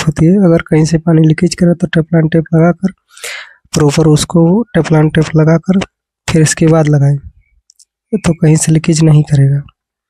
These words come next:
Leakage करने की संभावना बहुत कम रहती है। तो इस तरह लगा देंगे और कस देंगे proper, पूरा tight कर देंगे, क्योंकि ये दीवार के अंदर रहता है, अगर leakage किया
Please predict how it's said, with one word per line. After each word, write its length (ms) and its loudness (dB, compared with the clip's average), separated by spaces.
Leakage 460 0
करने 320 2
की 120 -8
संभावना 440 0
बहुत 220 0
कम 260 2
रहती 260 -2
है। 140 0
तो 100 0
इस 100 -2
तरह 200 0
लगा 240 2
देंगे 320 2
और 120 2
कस 240 -2
देंगे 300 2
proper, 460 -2
पूरा 240 -2
tight 300 0
कर 160 -6
देंगे, 400 -12
क्योंकि 260 0
ये 80 2
दीवार 280 2
के 180 -2
अंदर 200 0
रहता 260 0
है, 120 2
अगर 260 -2
leakage 360 0
किया 280 0